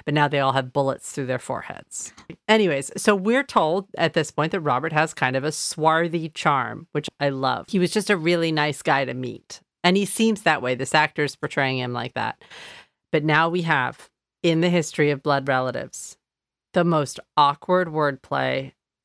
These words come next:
of all time. An awkward thing, like, action of all time. Robert is taking a picture of this house that's for sale, and he's kind of, like, in the yard. I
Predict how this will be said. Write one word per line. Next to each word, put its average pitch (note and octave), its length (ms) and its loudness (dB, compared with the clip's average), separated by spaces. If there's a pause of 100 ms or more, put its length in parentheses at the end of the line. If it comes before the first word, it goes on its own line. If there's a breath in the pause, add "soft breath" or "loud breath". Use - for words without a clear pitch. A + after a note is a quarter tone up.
(280)
of D#3+ 220 4
all D3+ 200 4
time. D3 460 -2 (320)
An F3 220 4
awkward E3 640 2 (520)
thing, F#3 540 0
like, D#3+ 260 0
action D#3 720 0 (640)
of D#3 160 2
all C3 180 2
time. - 340 -8 (400)
Robert D#3 420 2
is F3 280 0
taking D#3+ 460 -2
a C#3+ 60 -4
picture C#3+ 420 -2
of B2+ 220 -6
this C3 260 -4
house C#3+ 360 2
that's - 240 -8
for C3 180 -4
sale, - 520 -6
and D3 140 -2
he's D#3+ 300 -6
kind D#3+ 220 0
of, D#3 100 -8
like, C#3 220 -2
in E3+ 260 0
the E3+ 100 0
yard. C#3 480 0
I - 140 -8